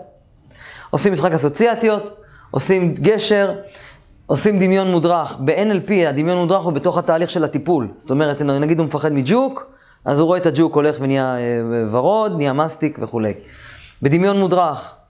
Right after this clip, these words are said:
ב-, בשחזור גלגולים, זה למעשה התהליך כדי להכניס אותו למצב,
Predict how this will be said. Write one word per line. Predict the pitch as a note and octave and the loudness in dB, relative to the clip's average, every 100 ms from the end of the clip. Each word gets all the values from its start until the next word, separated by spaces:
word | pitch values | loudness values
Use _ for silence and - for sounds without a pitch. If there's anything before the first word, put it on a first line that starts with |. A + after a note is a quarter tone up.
| _ _ _ _ - - A#2+ | _ _ _ _ -16 -4 0
ב-, | D3 C3+ C3 B2+ | 0 0 -2 -2
בשחזור | B2+ D3+ B2 F3+ E3+ | -2 -4 0 0 2
גלגולים, | E3 E3 A#3+ G#3 | 2 2 2 2
זה | D#3 | 0
למעשה | D3 D#3 D3 G3+ G3 | 0 0 -2 0 0
התהליך | F3 C#3+ D#3 C4+ - | 0 -2 0 0 -2
כדי | F3+ D3+ | -4 -2
להכניס | D3+ F3 B3+ - | -2 0 0 0
אותו | - | 0
למצב, | D#3 D#3 F3 | -2 -2 -2